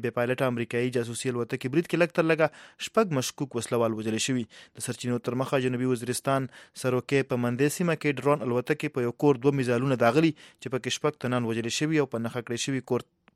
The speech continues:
نښه کړی شوی کور تباه شوی. جنوبي وزیرستان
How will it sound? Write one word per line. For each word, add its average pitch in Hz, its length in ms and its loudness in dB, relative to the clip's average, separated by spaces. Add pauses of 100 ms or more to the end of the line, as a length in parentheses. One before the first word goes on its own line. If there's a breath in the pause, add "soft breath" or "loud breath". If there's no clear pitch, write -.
(400)
نښه 123 260 -2
کړی 127 140 -4
شوی 160 160 4 (120)
کور 151 200 8
تباه 117 240 2
شوی. 123 180 2 (640 loud breath)
جنوبي 180 240 4
وزیرستان 185 440 6